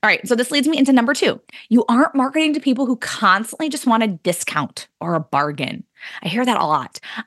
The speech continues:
I do love a sale. Don't get me wrong. This girl loves a good sale. Okay. But if you are someone who every single month you're selling, like, on your stories and you're like, "Oh, here's a twenty percent discount," or, "Here's fifty dollars off." All right. Discounts are cool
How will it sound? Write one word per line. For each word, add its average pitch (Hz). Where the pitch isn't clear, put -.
I 240
do 240
love 349
a 440
sale. 262
Don't 208
get 262
me 262
wrong. 220
This 220
girl 277
loves 254
a 269
good 254
sale. 175
Okay. 180
But 220
if 226
you 247
are 339
someone 269
who 247
every 214
single 247
month 165
you're 185
selling, 180
like, 156
on 185
your 175
stories 180
and 190
you're 180
like, 175
"Oh, 370
here's 247
a -
twenty 180
percent 262
discount," 208
or, 156
"Here's 165
fifty -
dollars 277
off." 359
All 165
right. 190
Discounts 320
are 262
cool 233